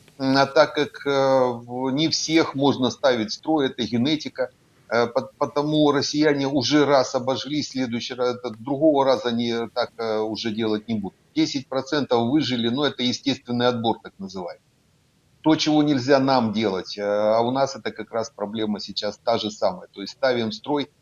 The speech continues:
из-под палки, пытаемся, там, миллион двести где-то кто-то за-, зарегистрировал. Да не дай бог их,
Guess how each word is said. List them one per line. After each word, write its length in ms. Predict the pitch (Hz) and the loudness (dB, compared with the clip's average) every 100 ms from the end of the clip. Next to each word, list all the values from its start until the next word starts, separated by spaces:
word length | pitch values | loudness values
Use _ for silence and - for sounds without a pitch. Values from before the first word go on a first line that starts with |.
| _ 131 | _ -6
из-под 420 | 120 - 110 - | -6 -2 -4 2
палки, 320 | 147 147 113 | 2 2 -4
пытаемся, 640 | - - 131 123 113 107 | -8 -4 0 0 -2 -4
там, 200 | - 107 | -2 0
миллион 380 | 123 139 139 113 | 2 4 4 2
двести 400 | 107 151 - - | 2 0 -2 -6
где-то 320 | 107 120 - | -6 -4 -6
кто-то 340 | - - 107 104 | -10 -12 -12 -8
за-, 200 | 104 107 | -6 -4
зарегистрировал. 800 | 110 107 107 107 - 135 113 107 | -4 -4 -6 -8 -6 -4 -2 -2
Да 120 | 127 | -2
не 120 | 139 | 0
дай 160 | 143 147 | 0 0
бог 300 | 123 135 120 | 0 -2 -2
их, 160 | 120 | -6